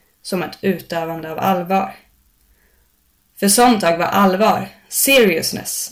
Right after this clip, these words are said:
en dygd som hon i Simone Weils efterföljd förstod som en förmåga till uppmärksamhet. Haslett karaktäriserar tiden mot slutet av Sontags liv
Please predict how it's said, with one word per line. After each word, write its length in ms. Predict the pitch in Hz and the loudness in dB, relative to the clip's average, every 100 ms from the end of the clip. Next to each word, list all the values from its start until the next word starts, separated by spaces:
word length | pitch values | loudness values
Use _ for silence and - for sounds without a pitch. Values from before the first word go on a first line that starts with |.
| - | -8
en 220 | 180 175 | -6 -4
dygd 340 | 202 202 - - - _ - | -2 -4 -6 -20 -20 _ -8
som 180 | 196 | -4
hon 160 | 185 180 | -4 -4
i 100 | 175 | -4
Simone 340 | - 185 175 | -4 -4 -2
Weils 320 | 175 202 208 - | 2 2 2 -2
efterföljd 680 | 196 - 170 170 160 160 - - _ - | -4 -6 -10 -8 -8 -10 -18 -20 _ -4
förstod 380 | 240 208 175 160 | -2 -2 -4 -6
som 160 | 165 165 | -8 -8
en 100 | - | -6
förmåga 440 | 180 165 156 - | -6 -6 -8 -10
till 160 | - 196 | -8 -8
uppmärksamhet. 1040 | 196 175 160 - 170 180 214 - - - _ _ _ _ _ _ _ _ _ _ _ _ _ - - _ _ _ _ _ - | -8 -12 -12 -10 -8 -4 -6 -6 -14 -20 _ _ _ _ _ _ _ _ _ _ _ _ _ -20 -20 _ _ _ _ _ -2
Haslett 680 | 247 254 - - - - | 2 2 0 -6 -10 -12
karaktäriserar 680 | - 190 185 - 180 - - | -2 0 0 -2 -2 -2 -2
tiden 420 | - 233 220 170 170 | -2 -2 0 -2 -6
mot 120 | - | -6
slutet 440 | - 233 220 196 | 0 0 0 -4
av 100 | 160 | -6
Sontags 560 | - 170 160 160 - - | -6 -6 -8 -10 -8 -4
liv 320 | 208 202 | -4 -4